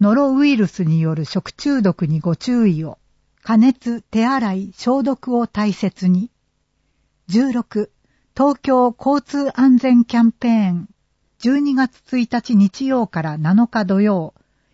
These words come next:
譲り合いと思いやりの心で交通事故をゼロに。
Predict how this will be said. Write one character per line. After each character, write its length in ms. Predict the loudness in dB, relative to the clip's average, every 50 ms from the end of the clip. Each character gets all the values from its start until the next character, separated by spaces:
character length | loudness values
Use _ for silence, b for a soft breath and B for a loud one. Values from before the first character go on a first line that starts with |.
| _
譲 300 | 2 2 2 2 0 -2
り 160 | -2 -2 -2
合 120 | -2 -2 -4
い 60 | -4
と 160 | -4 -4 -6
思 320 | -4 0 2 2 4 4 4
い 120 | 2 0
や 120 | 0 0
り 120 | 0 0 2
の 140 | 2 0 0
心 420 | 0 -4 -4 -2 -4 -2 -2 -2
で 200 | -4 -6 -8 -10 _ _
交 240 | -6 -4 -4 -4
通 260 | -4 _ -6 -6 -4 -4
事 160 | -4 -4 -4
故 220 | -4 -2 -2 -2
を 100 | -2 -4
ゼ 180 | -4 -4 -2 -2
ロ 140 | -2 -2 -2
に。 220 | -4 -6 -8 -10